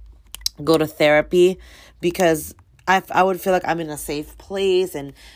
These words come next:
this person is a professional. This person, um, doesn't know anything about me, so they can't judge me. And, you know, I've been looking, but it's so tough. It's so tough to first, you know,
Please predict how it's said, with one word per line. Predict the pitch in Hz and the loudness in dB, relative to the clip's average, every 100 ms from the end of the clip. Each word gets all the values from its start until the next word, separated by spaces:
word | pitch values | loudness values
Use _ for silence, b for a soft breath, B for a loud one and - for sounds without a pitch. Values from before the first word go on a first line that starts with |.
| B | B
this | 165 | -10
person | - 170 165 175 160 | -6 -6 -4 -6 -6
is | 156 151 | -8 -8
a | 143 | -10
professional. | 135 - 220 - 202 190 180 | -8 -2 -2 -2 -4 -2 -2
This | 156 156 | -4 -8
person, | 175 156 - 160 151 151 B B B | -6 -4 -4 -4 -6 -10 B B B
um, | - 151 | -6 -4
doesn't | 156 175 196 | -2 -2 -2
know | 185 - | -4 -4
anything | 170 180 180 | -4 -4 -4
about | 175 170 156 | -2 -2 -2
me, | 165 | -4
so | 160 | -6
they | 151 | -6
can't | 143 170 147 143 | -6 -8 -8 -6
judge | 139 143 | -6 -6
me. | 156 170 190 - B B B - | -8 -8 -8 -10 B B B -4
And, | 175 170 165 156 _ - | -2 -2 -4 -10 _ -6
you | 240 | -2
know, | 247 | 2
I've | 208 226 | 2 0
been | 247 | -2
looking, | 202 180 214 214 | -2 -2 -2 2
but | 196 - | 0 0
it's | 185 | -6
so | - - 226 254 | -8 -2 -2 -2
tough. | - 196 - - | -2 0 0 -6
It's | - 175 | -8 -6
so | - 208 | -4 -4
tough | 214 202 - - | -2 -4 -4 -2
to | 185 170 160 B B | 0 0 -2 B B
first, | - 180 196 214 - - - | -2 0 0 -2 -8 -16 -16
you | 185 190 | -10 -4
know, | 170 160 | -2 -2